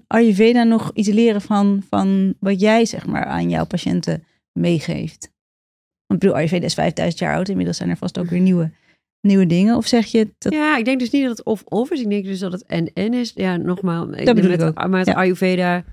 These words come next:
Speaker 2: eh, haal je geen blinde darmen, zeg maar, eh,
Speaker 1: Nee.
Speaker 2: eruit. Eh, en kan het ondersteunend zijn aan longontsteking, maar, nou ja, is medicatie misschien toch ook wel weer heel fijn.
Speaker 1: Dat raden wij ook altijd aan, van mocht je klachten hebben,
Speaker 2: Ja.
Speaker 1: wij hebben tips, maar ga altijd even naar de dokter.
Speaker 2: Ja.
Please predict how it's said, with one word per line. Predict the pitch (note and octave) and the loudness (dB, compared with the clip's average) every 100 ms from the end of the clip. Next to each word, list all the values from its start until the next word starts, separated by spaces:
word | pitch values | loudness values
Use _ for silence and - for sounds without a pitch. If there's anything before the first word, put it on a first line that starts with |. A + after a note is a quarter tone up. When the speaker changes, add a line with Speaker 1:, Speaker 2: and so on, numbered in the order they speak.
| - _ _ | -20 _ _
Speaker 2:
eh, | _ F3 E3+ E3 E3 D#3+ D3 D#3 | _ -4 -2 -2 -2 -4 -4 -4
haal | E3+ | -4
je | |
geen | E3+ G3 | -2 -2
blinde | F3+ E3 | 0 0
darmen, | E3 F3+ G#3+ G#3+ G#3 | 0 0 0 0 -2
zeg | G3+ G3 | -2 -4
maar, | G3+ G3+ G3 | -4 -2 -4
eh, | F#3+ F#3+ | -2 2
Speaker 1:
Nee. | A#3 F3+ | 4 2
Speaker 2:
eruit. | F3+ F#3 A#3 D4+ - | -2 -4 -6 -6 -8
Eh, | F3 E3+ E3 | -6 -4 -2
en | G3 | -2
kan | F#3 | -2
het | E3+ - | -4 -4
ondersteunend | E3+ E3 F#3 F3+ | -4 -2 0 0
zijn | E3+ E3+ | 0 -2
aan | D#3+ | 0
longontsteking, | E3+ D#3+ D#3+ - D#3+ D#3+ D#3+ | 0 -2 -4 -4 -4 -4 -2
maar, | D#3+ D#3 E3 - _ | -2 -2 -4 -12 _
nou | D#3+ D#3 | -6 -4
ja, | D3 - | -4 -8
is | E3 | -6
medicatie | E3 E3 F3 E3+ F3+ | -6 -4 -4 -4 -6
misschien | - D#3 | -6 -6
toch | F3 F3 | -4 -6
ook | F#3 | -4
wel | G#3 G#3 | -2 -2
weer | G#3 G#3 | -2 -2
heel | F#3+ G#3+ G#3+ | -2 -2 -4
fijn. | - G3 A#3 E4+ | -4 -4 -2 2
Speaker 1:
Dat | A3 G#3+ | 2 4
raden | G#3 A3+ | 4 4
wij | A3+ | 4
ook | A3+ | 4
altijd | - A3+ A3 | 2 4 4
aan, | - G#3+ | 2 2
van | G3+ | 4
mocht | G3+ G#3+ | 4 2
je | - | 0
klachten | A3 A3 - | 0 0 0
hebben, | G#3+ G#3+ G#3 | 0 2 2
Speaker 2:
Ja. | G3+ D#3+ - | 0 0 2
Speaker 1:
wij | F#3+ | 2
hebben | G3 | 2
tips, | - C4 - | 2 0 0
maar | - | -6
ga | E3+ - | -4 -2
altijd | F#3+ G3 | 0 0
even | F#3+ F3+ | 0 -2
naar | - | -2
de | E3+ | -4
dokter. | E3+ - C4 C4+ | -6 -4 -4 -2
Speaker 2:
Ja. | G3+ G#3 F#3+ | -2 -2 -4